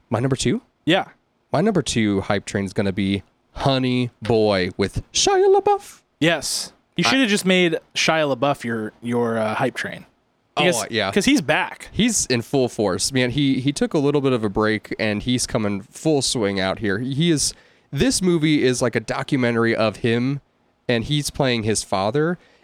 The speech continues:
Speaker 1: and all the
Speaker 2: Hmm.
Speaker 1: actors that they have in between look just like him. So for those of you who don't know, Shia LaBeouf was on this fantastic Disney Channel original series called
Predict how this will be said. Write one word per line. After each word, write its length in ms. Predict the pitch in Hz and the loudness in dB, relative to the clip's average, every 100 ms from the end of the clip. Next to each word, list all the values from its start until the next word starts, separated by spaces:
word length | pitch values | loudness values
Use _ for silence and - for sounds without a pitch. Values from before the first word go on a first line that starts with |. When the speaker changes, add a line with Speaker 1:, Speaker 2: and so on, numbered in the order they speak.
| _ - | _ -2
Speaker 1:
and 200 | 127 120 | 0 -2
all 240 | 127 143 165 | -2 0 2
the 140 | 151 | 2
Speaker 2:
Hmm. 60 | 117 | 0
Speaker 1:
actors 320 | 127 135 123 | 0 -2 -2
that 120 | 120 | 0
they 120 | 113 | -2
have 380 | 92 101 101 117 | 0 -2 -2 -4
in 120 | 113 | -4
between 500 | 107 - 107 104 107 | -4 -4 -4 -2 -2
look 420 | 78 113 117 110 - 104 | -2 0 0 0 -6 -8
just 760 | 98 113 110 107 - - - _ _ _ | -2 2 2 0 -4 -6 -8 _ _ _
like 360 | 107 104 101 - | -2 0 0 -4
him. 280 | 98 92 117 | -10 -6 -2
So 180 | 127 | -2
for 120 | 120 147 | 0 0
those 160 | 175 | 0
of 80 | 131 | 0
you 80 | 107 | 0
who 80 | 104 | 0
don't 180 | 107 | 0
know, 80 | 101 | 0
Shia 340 | 95 123 120 104 | 0 2 0 0
LaBeouf 220 | 101 98 | 0 -2
was 140 | 101 | -2
on 120 | 101 98 | -2 -2
this 120 | 98 | -4
fantastic 720 | - 95 - 101 - 104 104 | -6 -8 -6 -6 -4 -4 -4
Disney 280 | 107 104 104 | -4 -2 -2
Channel 280 | - 101 98 | -2 -2 0
original 340 | 101 98 98 | -2 -4 -6
series 360 | - 107 98 - | -2 0 -2 -2
called 340 | 113 98 95 | -2 0 -2